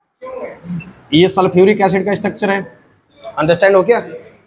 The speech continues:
तो इसमें क्या करोगे, दो sulfur को देखो आपने जोड़ दिया है, तो इसका structure देखो कुछ ऐसे यहाँ बनेगा, समझो जरा अच्छे से। देखो एक सल्फ्यूरिक तुम्हारा कुछ ऐसे दिखता है और एक सल्फ्यूरिक तुम्हारा कुछ ऐसे दिखता है।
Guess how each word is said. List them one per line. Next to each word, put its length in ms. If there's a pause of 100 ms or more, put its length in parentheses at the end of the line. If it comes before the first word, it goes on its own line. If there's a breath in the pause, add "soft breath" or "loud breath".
(100)
तो 260
इसमें 320
क्या 140
करोगे, 300
दो 180
sulfur 280
को 140
देखो 180
आपने 220
जोड़ 200
दिया 200
है, 300 (720)
तो 160
इसका 320
structure 380
देखो 200
कुछ 220
ऐसे 220
यहाँ 180
बनेगा, 400 (1300)
समझो 240
जरा 140
अच्छे 220
से। 160
देखो 800
एक 320
सल्फ्यूरिक 460
तुम्हारा 260
कुछ 200
ऐसे 220
दिखता 300
है 200 (300)
और 120
एक 100
सल्फ्यूरिक 380
तुम्हारा 280 (160)
कुछ 180
ऐसे 200
दिखता 300
है। 160